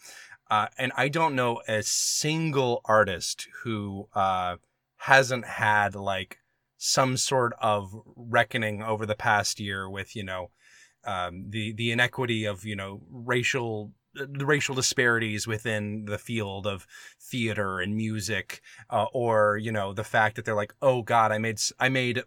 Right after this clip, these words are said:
more on unemployment, uh, than I did, you know,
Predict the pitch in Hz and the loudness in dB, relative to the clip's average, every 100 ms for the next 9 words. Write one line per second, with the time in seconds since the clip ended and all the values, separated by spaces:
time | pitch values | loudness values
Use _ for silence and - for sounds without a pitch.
0 | _ 135 135 139 135 123 120 117 107 120 | _ -6 2 6 8 6 2 -2 -2 -2
1 | 120 113 110 98 - - 113 104 104 101 | -2 -2 -2 -4 -6 -4 0 2 0 -2
2 | 113 110 107 113 110 107 113 107 101 107 | 0 0 0 0 0 -2 -2 -2 -2 -6